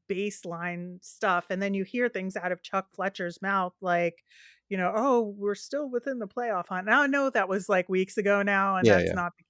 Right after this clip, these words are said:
Speaker 1: case, and we know it's not the case, but it just feels like we're adrift right now, and that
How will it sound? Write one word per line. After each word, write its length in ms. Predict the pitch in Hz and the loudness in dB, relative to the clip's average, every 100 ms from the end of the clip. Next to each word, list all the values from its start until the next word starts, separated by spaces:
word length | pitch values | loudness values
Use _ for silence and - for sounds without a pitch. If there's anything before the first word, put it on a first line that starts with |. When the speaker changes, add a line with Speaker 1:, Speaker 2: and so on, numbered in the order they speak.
| 190 | -4
Speaker 1:
case, 220 | 180 180 | -4 -4
and 80 | 180 | -6
we 80 | |
know 220 | 180 202 196 | 0 2 0
it's 160 | 196 | -2
not 220 | 202 190 | -8 -6
the 60 | 196 | -8
case, 400 | 202 185 185 - 185 | -6 -6 -6 -8 -4
but 300 | 196 185 - _ - _ _ _ _ _ - | -2 -2 -4 _ -20 _ _ _ _ _ -4
it 160 | 233 | -2
just 260 | 320 339 - - | -2 -4 -6 -12
feels 400 | 226 226 233 226 | -2 0 0 -2
like 320 | 202 185 185 _ _ _ 214 _ _ 202 | 0 0 0 _ _ _ -20 _ _ -12
we're 540 | 190 196 190 185 185 185 | -4 2 4 4 2 0
adrift 880 | 180 202 190 170 165 - - - - _ _ _ _ | -2 -2 0 0 -2 -8 -10 -10 -14 _ _ _ _
right 280 | 196 175 185 | -2 -2 -4
now, 500 | 175 170 160 175 175 _ _ - | -6 -4 -6 -8 -14 _ _ -2
and 520 | 190 190 185 185 175 - | 0 0 0 -2 -4 -12
that 320 | 185 190 185 | 0 2 2